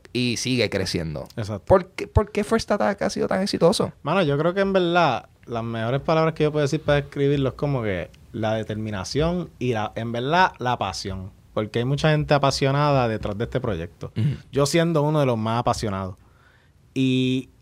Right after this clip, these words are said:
Speaker 2: nosotros hemos tenido nuestros ups and downs. Todos los First Attack, tú sabes, se ven brutales,
Speaker 1: Mm.
Speaker 2: pero tú sabes, la organización es otro mundo aparte.
Speaker 1: Sí.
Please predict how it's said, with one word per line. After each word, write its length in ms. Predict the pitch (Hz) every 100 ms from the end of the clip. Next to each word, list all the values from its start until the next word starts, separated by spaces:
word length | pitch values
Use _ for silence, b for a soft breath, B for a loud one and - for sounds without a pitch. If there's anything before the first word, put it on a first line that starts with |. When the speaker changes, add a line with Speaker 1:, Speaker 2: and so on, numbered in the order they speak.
| -
Speaker 2:
nosotros 520 | 123 123 - 120 151
hemos 160 | 240 294
tenido 220 | 233 240
nuestros 280 | 233 226 196
ups 200 | 190 -
and 160 | 160 117
downs. 300 | 131 147 98
Todos 180 | 139 143
los 80 | 151
First 220 | 190 165
Attack, 320 | 165 160 180 -
tú 120 | 143
sabes, 260 | 117 76
se 100 | -
ven 260 | 92 107 143
brutales, 500 | 160 151 143 190 135
Speaker 1:
Mm. 40 |
Speaker 2:
pero 140 | 127 127
tú 100 | -
sabes, 120 | 113
la 80 | 117
organización 580 | 120 113 107 101 107 123
es 140 | 165 -
otro 280 | 131 165
mundo 300 | 143 156 160
aparte. 540 | 95 110 127 - 123
Speaker 1:
Sí. 60 | 95